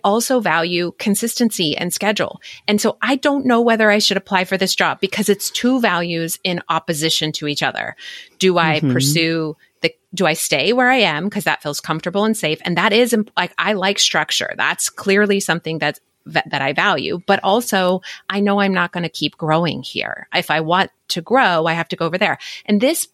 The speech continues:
Speaker 1: balance of, like, that figuring out why each of those things feels like a possible impulse that you might have is really
Speaker 2: Mm-hmm.
Speaker 1: important. And when we're not doing this work intentionally, what happens is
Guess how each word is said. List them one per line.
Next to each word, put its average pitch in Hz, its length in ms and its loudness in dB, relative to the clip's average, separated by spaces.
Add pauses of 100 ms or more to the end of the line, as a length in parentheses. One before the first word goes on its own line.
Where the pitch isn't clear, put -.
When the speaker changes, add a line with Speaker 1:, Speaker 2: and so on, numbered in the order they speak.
Speaker 1:
balance 254 640 0
of, 190 180 -2
like, 170 280 0 (920)
that 202 340 0 (280)
figuring 311 720 2
out 185 460 0
why 202 560 2
each 214 240 0
of 185 100 0
those 175 300 2
things 175 340 -2
feels 175 320 0
like 165 140 -2
a 156 80 -2
possible 165 800 0 (560)
impulse - 540 -2
that - 180 0
you 160 80 -2
might 147 240 -2
have 156 500 -2 (420)
is 190 160 2
really 196 260 4
Speaker 2:
Mm-hmm. 170 120 4
Speaker 1:
important. 156 520 0
And 208 140 2
when 220 120 2
we're 220 120 2
not 214 380 2
doing 208 300 2
this 190 160 -6
work 175 240 -4
intentionally, 196 680 0
what 165 140 -2
happens 208 460 0
is 160 340 -2